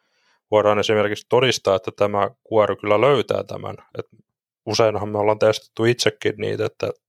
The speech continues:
nou-, nouseeko tästä logiikasta sitten lippu pystyyn, jos tämmöistä havaittaisiin, niin kaikki tämmöinen on mun mielestä välillä hankala nimenomaan selittää,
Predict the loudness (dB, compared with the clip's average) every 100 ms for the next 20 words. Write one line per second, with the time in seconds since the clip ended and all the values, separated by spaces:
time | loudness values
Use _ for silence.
0 | _ _ _ _ -2 -2 -4 _ 2 4
1 | 2 0 0 0 -2 0 0 0 -4 -6
2 | -10 -12 _ _ _ _ _ _ _ _
3 | _ _ _ -8 -4 0 2 2 -2 -4
4 | -4 -2 -2 0 0 0 0 2 2 0
5 | -2 -4 -4 -8 -12 -14 _ _ _ _
6 | -2 -2 0 0 0 -8 -12 -14 _ _
7 | _ 0 0 0 -8 -2 0 4 2 2
8 | -2 -4 _ _ _ _ _ _ _ _
9 | _ _ _ _ 2 4 2 4 2 2
10 | 2 2 0 -8 _ _ -20 _ -6 -2
11 | -2 0 0 2 0 0 -6 _ -2